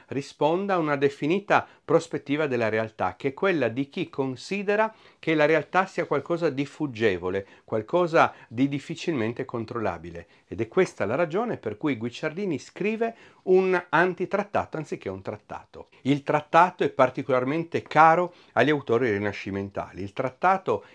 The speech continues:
implica, penso ad esempio alle prose della volgarlingua di Bembo, oppure al corteggiano di Baldassar Castiglione,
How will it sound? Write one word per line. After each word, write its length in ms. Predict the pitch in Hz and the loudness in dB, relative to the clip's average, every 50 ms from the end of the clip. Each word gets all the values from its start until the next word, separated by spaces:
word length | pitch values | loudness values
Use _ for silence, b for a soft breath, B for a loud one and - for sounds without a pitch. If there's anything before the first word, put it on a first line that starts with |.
| B | B
implica, 640 | B 135 156 180 180 170 - 202 180 - 202 165 - _ | B 0 0 0 0 -2 -6 -10 -6 -4 -4 -4 -4 _
penso 340 | - 110 113 120 120 - 120 | 0 2 2 2 2 0 0
ad 80 | 101 | 0
esempio 540 | 101 98 101 117 117 120 117 117 104 90 - b b b b | 0 0 0 0 0 0 0 0 -2 -2 -2 b b b b
alle 200 | - 101 107 110 | -4 -4 -4 -4
prose 340 | - - 120 135 131 120 117 | -2 0 0 0 0 0 0
della 180 | 101 107 107 | 0 2 2
volgarlingua 800 | 101 101 107 107 104 104 98 101 113 147 165 135 104 90 90 90 | 2 2 0 0 0 -2 -2 -2 -2 -2 -2 -2 -2 -4 -4 -6
di 300 | 85 85 92 90 87 82 | -6 -6 -6 -6 -6 -2
Bembo, 520 | 78 101 156 170 135 98 90 85 85 85 B B B B B 90 | 4 4 6 6 4 2 -2 -6 -10 -12 B B B B B -12
oppure 480 | - - 147 165 165 151 131 110 95 - B B B B | -8 -4 0 2 2 4 4 2 0 -4 B B B B
al 340 | 101 104 107 107 104 98 - | 0 2 2 2 0 -2 -2
corteggiano 840 | - 139 131 - - - 104 95 98 156 185 170 113 92 87 85 82 | -2 -2 -2 -2 -2 -6 -6 -2 2 2 4 4 2 0 -4 -6 -8
di 280 | 82 87 110 107 98 87 | -8 -4 -4 -2 -2 -4
Baldassar 540 | 78 87 85 82 92 87 - - 127 113 | -4 -6 -6 -6 -6 -6 -2 0 0 0
Castiglione, 720 | - - 98 - - - 202 196 165 147 139 139 151 190 185 | 0 -4 -10 -10 -8 -8 -6 -2 0 0 0 0 0 -4 -6